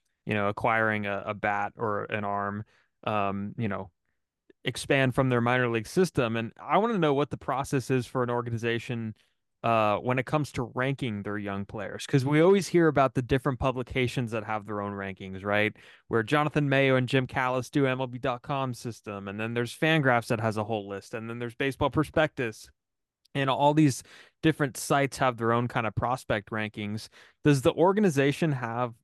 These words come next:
like, their own that is, like, not secret, but,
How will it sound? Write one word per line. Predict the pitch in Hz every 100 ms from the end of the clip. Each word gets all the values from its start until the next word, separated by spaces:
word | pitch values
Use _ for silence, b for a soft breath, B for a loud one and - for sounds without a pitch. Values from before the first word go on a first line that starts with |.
| -
like, | 117 107 -
their | 113 110 104 82
own | 107 120 170 165
that | 110
is, | 110 104
like, | 104 98 - _ _ _
not | 196 160
secret, | - - 175 - 127 -
but, | 127 120